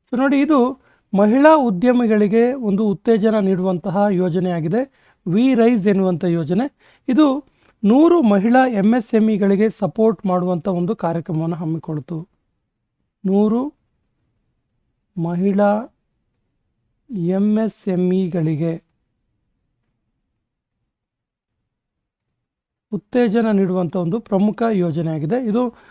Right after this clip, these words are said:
ಒಂದು ಉದ್ಯಮವನ್ನ ಎನ್ಕರೇಜ್ ಮಾಡುವಂತಹ ಯೋಜನೆ ಅಂತ ಕೂಡ ಹೇಳ್ಬೋದು. ವಿಶ್ವಾಸ ಯೋಜನೆಯನ್ನ ಜಾರಿ ಮಾಡಿದ ಸಚಿವಾಲಯ ಯಾವುದು? ಸರಿಯಾದ ಉತ್ತರ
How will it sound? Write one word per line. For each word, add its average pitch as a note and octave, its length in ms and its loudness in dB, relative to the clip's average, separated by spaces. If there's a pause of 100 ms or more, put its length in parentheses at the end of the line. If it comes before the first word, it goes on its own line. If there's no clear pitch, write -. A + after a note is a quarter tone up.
(160)
ಒಂದು A3 460 0 (380)
ಉದ್ಯಮವನ್ನ A#3 720 4 (1040)
ಎನ್ಕರೇಜ್ A#3+ 480 2
ಮಾಡುವಂತಹ F#3+ 520 0
ಯೋಜನೆ F3+ 380 2
ಅಂತ D#3+ 200 -4
ಕೂಡ F#3+ 260 -2
ಹೇಳ್ಬೋದು. D3+ 520 -4 (2500)
ವಿಶ್ವಾಸ D4 540 4
ಯೋಜನೆಯನ್ನ A#3+ 600 2
ಜಾರಿ G3 280 2
ಮಾಡಿದ G3 300 0 (220)
ಸಚಿವಾಲಯ G3+ 680 0
ಯಾವುದು? C#3+ 440 -8 (460)
ಸರಿಯಾದ G3+ 260 2
ಉತ್ತರ G3 180 -4